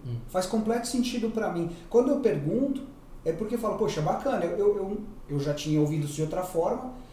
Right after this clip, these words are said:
Speaker 2: e agora tá vindo de você, faz completo sentido." Se você tiver vários, várias identidades, várias máscaras, não sei se eu posso chamar isso de
Speaker 1: Hum.
Speaker 2: vários avatares, acho que identidade
Speaker 1: Uhum.
Speaker 2: tem mais a ver.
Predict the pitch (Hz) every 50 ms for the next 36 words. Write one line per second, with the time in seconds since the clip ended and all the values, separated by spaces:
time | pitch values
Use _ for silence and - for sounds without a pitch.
0 | - - - 185 190 185 180 180 185 214 220 220 233 208 202 220 214 208 208 220
1 | 214 233 247 240 - - - 190 202 233 254 - - - - - - - - -
2 | - 226 269 - - - 285 262 262 269 269 269 - - 302 - - - 240 208
3 | 160 143 131 120 - - - - - - - - 220 247 254 - 240 226 196 -
4 | - 202 190 175 156 151 - - - - 151 180 180 196 180 175 175 165 175 170
5 | - 220 208 180 156 139 120 120 123 - - 165 170 180 190 175 151 165 165 165
6 | 165 160 160 151 - - - 151 131 117 117 - - - - - - - - -
7 | - - - - - - 170 170 - 170 156 175 170 170 165 170 170 170 170 165
8 | - 165 143 160 160 165 170 156 170 160 156 170 165 - - 147 127 117 120 -
9 | - - - - - 156 - - - 214 214 214 202 - 156 143 139 139 139 139
10 | 147 151 185 - - 185 190 185 156 151 135 - - -